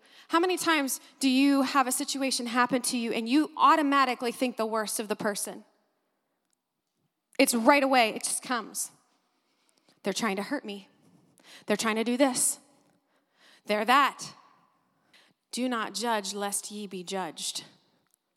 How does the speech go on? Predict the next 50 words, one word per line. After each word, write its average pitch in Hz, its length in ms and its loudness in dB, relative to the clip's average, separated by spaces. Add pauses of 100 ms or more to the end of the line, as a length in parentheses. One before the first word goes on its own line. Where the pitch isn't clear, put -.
(160)
Oh 220 120 -2
my 196 160 -6
goodness, 202 420 -6
that 202 220 -4
is 185 140 -6
a, 175 180 -8
that 208 200 0
is 196 160 -6
a, 185 160 -6 (300)
that 254 220 4
has 220 200 -2
been 208 200 -2
ringing 240 280 0
in 208 80 -6
my 190 220 -4
ears 220 560 -4 (200)
for - 120 -10
the 220 80 -4
last 208 320 -2
three 220 180 -4
months. 202 380 -4 (200)
Do 302 300 6
not 277 380 4
judge. 190 320 2 (240)
How 277 160 6
dare 320 260 6
you 311 220 6
judge 269 280 4
the 247 120 4
speck - 520 4
in 285 100 2
your 254 120 4
brother's 285 340 6
eye 233 180 4
when 247 120 2
you 285 80 10
have 294 120 6
a 226 100 8
plank 294 480 4
in 254 140 2
your 233 180 2
own 277 260 6
eye? 202 320 0 (1080)
We 254 120 2
cannot 339 500 4
stand 330 380 2
in 269 140 2
the 262 80 4
judgment 277 580 2
of 247 140 0